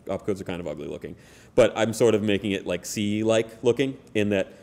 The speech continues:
the way you can spend this money is either sign from Carol and wait ten blocks. So Carol can get the money, but she has to wait. Dave can get the money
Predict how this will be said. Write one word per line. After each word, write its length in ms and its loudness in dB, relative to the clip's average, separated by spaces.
the 100 4
way 340 4
you 120 0
can 140 0
spend 220 2
this 120 -2
money 220 2
is 140 -4
either 400 2
sign 720 -2
from 260 -4
Carol 380 0
and 340 0
wait 220 4
ten 180 -8
blocks. 520 -18
So 220 -2
Carol 380 6
can 140 -2
get 160 4
the 60 0
money, 360 2
but 140 2
she 100 -4
has 200 0
to 80 -2
wait. 220 -4
Dave 380 2
can 120 -4
get 140 4
the 60 0
money 380 -4